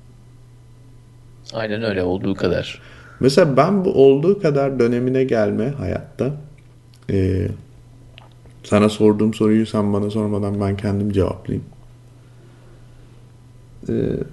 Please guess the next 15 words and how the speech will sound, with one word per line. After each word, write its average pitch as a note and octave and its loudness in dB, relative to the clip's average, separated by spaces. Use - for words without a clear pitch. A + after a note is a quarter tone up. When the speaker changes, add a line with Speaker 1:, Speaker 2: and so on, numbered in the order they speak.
Speaker 2:
hep D3+ 0
böyle D#3+ 6
bir C#3+ 2
şeylerin D3 6
peşinden C#3+ 2
koşturuyorsun. G#2 0
Bir G2+ -2
şey G#2 0
belli, G2 6
o G2 4
işte F#2+ -6
dediğin G2 0
fragmente G2 0
olmuş F#2+ -4
dönemleri G2 -2